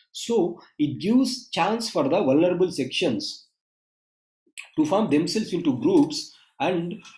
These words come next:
enter into the domestic, uh, domestical policy making through politics.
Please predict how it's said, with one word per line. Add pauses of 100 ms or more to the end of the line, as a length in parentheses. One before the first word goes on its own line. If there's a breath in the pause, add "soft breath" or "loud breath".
enter
into
the (240)
domestic, (480)
uh,
domestical (240)
policy
making
through
politics.